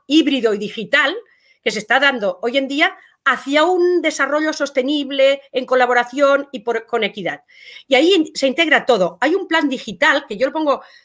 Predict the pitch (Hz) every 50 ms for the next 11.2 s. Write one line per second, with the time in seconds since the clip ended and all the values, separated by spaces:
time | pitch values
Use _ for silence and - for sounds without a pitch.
0 | _ _ _ _ - 247 226 - 294 302 302 285 285 - 226 233 254 269 262 269
1 | 247 - - 269 254 269 262 269 240 247 254 - 226 202 - 214 196 185 180 -
2 | 247 240 311 330 - - - - - _ _ _ 262 247 233 233 233 - 226 196
3 | 214 233 277 339 320 - - 262 240 226 226 285 339 339 - 370 349 359 349 349
4 | 359 302 320 - 311 311 311 311 302 311 311 302 - _ 254 240 233 233 233 226
5 | 233 226 - 285 339 - - - _ _ _ 294 277 262 240 208 220 240 269 320
6 | 370 381 381 349 - 339 320 311 302 285 294 311 285 294 294 294 - _ _ _
7 | _ 302 - 302 277 269 269 - - _ _ - 320 311 285 269 269 269 262 247
8 | 254 285 311 339 349 349 339 339 - 311 277 269 254 277 302 302 320 311 320 285
9 | 262 247 233 277 285 302 294 294 240 226 262 330 302 208 185 185 185 185 240 240
10 | 269 240 180 _ _ _ _ _ _ _ - 208 - 302 302 294 311 311 330 359
11 | 370 - -